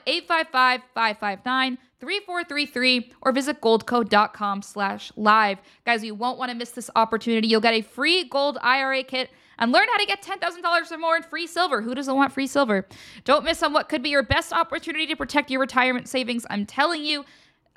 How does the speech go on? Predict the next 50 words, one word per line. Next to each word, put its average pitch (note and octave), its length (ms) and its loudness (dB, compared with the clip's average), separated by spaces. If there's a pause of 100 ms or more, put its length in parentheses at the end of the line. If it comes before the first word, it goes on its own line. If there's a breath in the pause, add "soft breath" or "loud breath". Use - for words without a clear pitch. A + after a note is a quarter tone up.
(140)
everyone F#4 380 0
I E4 60 -2
know C#4+ 360 -2 (120)
is A#3+ 160 -8
doing B3 260 -2
this A#3 200 0
because A3+ 280 -2
it's A3 160 -8
really A3+ 160 2
the A3 80 0
only G#3 280 4
way G3+ 240 4
to G3 160 -6
re-, G3+ 60 -6
protect - 460 -4
your G3+ 80 0
retirement G3 440 0
savings, F#3+ 400 -2
seriously. G3 600 -2 (220 loud breath)
Um, G3 120 4
my G3+ 100 2
parents C#4+ 360 2
are C4+ 60 0
doing B3 220 2
it. B3+ 200 0
Um, G#3 220 4
my G3 100 -4
grandparents A#3+ 440 -2
did A#3 160 2
it, A3 160 2 (260 loud breath)
although G#3+ 220 2
most G#3 280 -2
of G#3+ 40 -4
them G#3 140 0
are G#3 60 0
dead G3+ 200 0
now. G3+ 280 0 (280 loud breath)
Um, G3+ 440 4 (760)
but A#3 240 0
you, A#3 160 0 (100)
you're A#3+ 200 2
gonna C4 160 4
wanna A3+ 200 2
do G3 120 -4
this, G3 120 -6
guys. G3 200 -4
It's G3 120 -10
super A#3+ 240 -2
important, G3+ 540 2
uh, G3 280 4